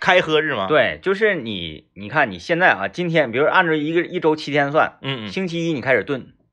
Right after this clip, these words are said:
Speaker 1: 对。
Speaker 2: 是不是？
Speaker 1: 嗯。
Speaker 2: 星期二的进桶。
Speaker 1: 是。
Speaker 2: 然后你这时候星期二的时候，你如果另，
Speaker 1: <laughs>
Speaker 2: 另外还有一个桶，你星期二再炖，
Speaker 1: 是。
Speaker 2: 是吧？星期三再炖。
Speaker 1: 嗯，嗯，嗯。
Speaker 2: 啊，你这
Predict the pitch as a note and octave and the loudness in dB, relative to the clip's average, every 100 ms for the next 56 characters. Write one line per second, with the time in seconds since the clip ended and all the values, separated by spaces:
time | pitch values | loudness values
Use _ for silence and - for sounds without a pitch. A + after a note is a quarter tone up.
0 | _ G#2 D#2 - C3+ C3+ C3+ B2+ E2+ D2+ | _ -8 -8 -6 -2 2 2 2 -6 -10
1 | - - - D#3 D#3+ E3+ C#3 B2+ D3 G#2 | -14 -20 -8 -2 4 6 4 0 -6 -6
2 | - _ _ - G2 C2 - C3+ F3 D3+ | -10 _ _ -12 -12 -12 0 4 4 2
3 | A#2 F3+ F3 E3+ F#3 G3+ G#3 D#3 B2+ C3+ | 0 2 2 0 2 6 6 4 2 -2
4 | A#2 B2+ D3+ A2 A2 D3+ E3 F3+ A3+ C3+ | -2 0 2 2 -2 -2 2 4 6 4
5 | C3 A#2+ G2 G#2 D3 D3 F3 D3 G3 C#3 | 2 -4 -8 -8 -4 2 4 6 4 2
6 | A2+ - _ - G#2 - D3+ C3+ - F#3 | -2 -10 _ -6 -6 0 2 2 2 -2
7 | F3+ D#3 D#3 G3 C3 B2 - _ _ F2 | 2 2 4 4 4 -4 -6 _ _ -16
8 | F#2+ - G#2 A#2+ F#2+ - - - - - | -14 -6 0 0 0 -6 -20 -20 -20 -6
9 | D#3 D3+ D#3 C#4 - | -2 0 4 4 2